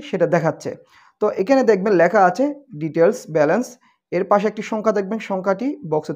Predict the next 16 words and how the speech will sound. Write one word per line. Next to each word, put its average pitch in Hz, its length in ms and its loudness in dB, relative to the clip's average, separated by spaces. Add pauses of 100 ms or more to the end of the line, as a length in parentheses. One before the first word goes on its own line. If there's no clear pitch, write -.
তুলে 180 200 -2
দেবেন 160 220 -2
এখানে। 175 200 -2 (340)
তো - 100 -14
আমি 156 120 -4
এখানে 170 240 -4
ওয়ান 160 220 2
দেখতে 175 240 -6
পেয়েছি, 190 260 0
ওয়ান 165 200 2
তুলে 160 180 -4
দিলাম। 208 180 0 (520)
তুলে 220 140 0
দেওয়ার 240 200 6
পর 247 140 4
নিচে 220 140 0